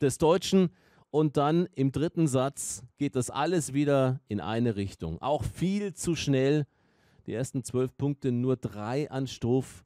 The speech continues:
neun für den Portugiesen, null drei Rückstand. Jetzt kann er sich eigentlich locker machen, weil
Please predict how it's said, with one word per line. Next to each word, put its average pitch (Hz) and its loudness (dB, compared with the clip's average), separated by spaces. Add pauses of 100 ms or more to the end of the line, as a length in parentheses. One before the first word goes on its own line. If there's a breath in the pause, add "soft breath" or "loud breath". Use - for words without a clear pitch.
neun 127 0
für 139 -2
den 135 -2
Portugiesen, 120 -2 (340)
null 160 4
drei 147 0
Rückstand. 123 -2 (1040)
Jetzt - -16
kann 98 -8
er 107 -2
sich 104 -4
eigentlich 113 -4
locker 120 -4
machen, 90 -2
weil 92 -2